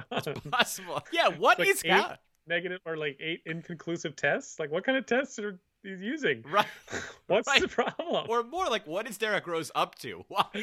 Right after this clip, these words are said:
Speaker 2: Right.
Speaker 1: why are they so inconclusive? Does he sort of have covid or, <laughs> like
Speaker 2: <laughs> Hey, what's happening?
Speaker 1: <laughs> Yeah, I don't know. Um,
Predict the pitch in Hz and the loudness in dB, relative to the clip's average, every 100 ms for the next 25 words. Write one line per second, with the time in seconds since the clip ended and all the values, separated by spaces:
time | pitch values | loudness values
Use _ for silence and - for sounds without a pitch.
0 | - 196 - 311 277 311 349 - - 247 | -4 -8 -10 -2 0 2 8 8 8 4
1 | - 247 - - 185 196 - 151 165 170 | 2 -2 -2 -4 -2 -2 -6 -10 -6 -6
2 | - 104 92 135 131 147 - 135 143 156 | -6 -8 -10 -12 -10 -10 -8 -6 -4 -2
3 | 180 170 190 190 214 208 147 143 - - | -2 -2 -8 -6 -8 -6 -6 -6 -6 -6
4 | - - - - - 214 - 175 123 143 | 0 -2 -2 -20 -16 -12 -6 -6 -6 -8
5 | 214 - - - 302 - 113 98 - 135 | -8 -10 -4 0 0 -4 -12 -14 -18 -20
6 | - 131 - - 233 - 247 - _ _ | -14 -16 -10 -6 -6 -2 0 0 _ _
7 | _ _ _ - _ _ _ _ _ - | _ _ _ -20 _ _ _ _ _ -12
8 | - 123 110 127 131 113 101 - _ _ | -4 0 2 0 0 -2 -4 -8 _ _
9 | - 131 131 117 104 | 0 2 4 2 -4